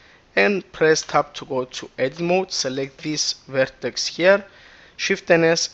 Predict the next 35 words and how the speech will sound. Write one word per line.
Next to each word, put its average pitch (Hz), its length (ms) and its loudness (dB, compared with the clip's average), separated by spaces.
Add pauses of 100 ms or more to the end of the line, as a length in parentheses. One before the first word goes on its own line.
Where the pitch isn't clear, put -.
(100)
and 160 240 2
change 139 460 -2
also 131 440 -6
for 123 260 -8
this 120 260 -10
one 117 340 -6
the 110 480 -4 (2250)
three 131 200 -4
D 127 80 -6
origin. 113 400 -6 (480)
So 165 180 4
I 156 40 4
will 143 100 -2 (120)
press 143 460 -4
once 143 320 0
again 120 300 -6 (100)
Alt 131 280 2
and 120 180 -6
G 247 300 -4 (360)
to 190 160 -2
move 143 280 -2
it 135 260 -6 (840)
to - 100 -8
the 139 100 0
place 123 320 -6
that 117 180 -4
I 131 80 4
need. 131 240 0 (580)
Select 180 480 -2
now 156 260 4
the 127 300 -2 (720)
object 131 400 -2
that 123 180 -2
we 120 120 -6
created 127 600 -4